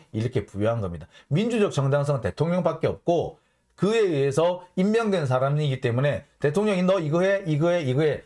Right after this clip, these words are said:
그 지시에 따르는 거예요. 자, 재-, 중앙재난안전대책본부가 컨트롤 타워는 맞죠. 그런데 국정원 상황실이 아무것도 안 하려면은 그거는 왜 거기다 만들어 둡니까?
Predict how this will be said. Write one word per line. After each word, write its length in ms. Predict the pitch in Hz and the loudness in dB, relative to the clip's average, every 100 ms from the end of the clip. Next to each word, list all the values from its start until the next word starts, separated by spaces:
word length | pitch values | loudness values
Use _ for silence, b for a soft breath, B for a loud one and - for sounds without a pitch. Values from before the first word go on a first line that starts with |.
| _ - | _ -6
그 140 | 165 | -4
지시에 360 | 170 156 240 202 | -2 0 0 0
따르는 400 | 127 113 107 90 | 0 0 -4 -6
거예요. 280 | 76 65 - _ _ _ - | -8 -8 -12 _ _ _ -4
자, 260 | 143 98 B B - | -2 -2 B B -4
재-, 320 | 156 190 151 | -2 -2 -2
중앙재난안전대책본부가 2000 | 156 190 208 208 202 196 170 131 151 139 117 143 151 147 139 127 151 151 - _ | 0 2 2 2 2 2 0 0 0 -2 -2 -2 0 0 0 2 0 0 -10 _
컨트롤 460 | 202 202 220 196 - | -2 0 0 0 0
타워는 380 | 175 175 123 | -2 0 0
맞죠. 480 | 95 143 - 92 73 B B | 0 -2 -2 -4 -4 B B
그런데 600 | - 196 185 160 - - - | 0 0 2 0 0 -6 -4
국정원 420 | 170 202 226 220 | -2 0 0 2
상황실이 480 | 165 165 170 170 160 | 2 0 0 0 0
아무것도 500 | 110 147 190 208 143 | 0 2 0 2 0
안 100 | 123 | 2
하려면은 520 | 143 156 151 143 113 | 0 0 0 0 0
그거는 440 | 135 165 160 113 82 | 0 0 0 -4 0
왜 180 | 117 | 0
거기다 320 | 135 156 151 135 | 0 0 0 0
만들어 340 | 107 117 110 | 0 -2 -2
둡니까? 500 | 101 90 78 123 143 | -6 -10 -4 -2 -4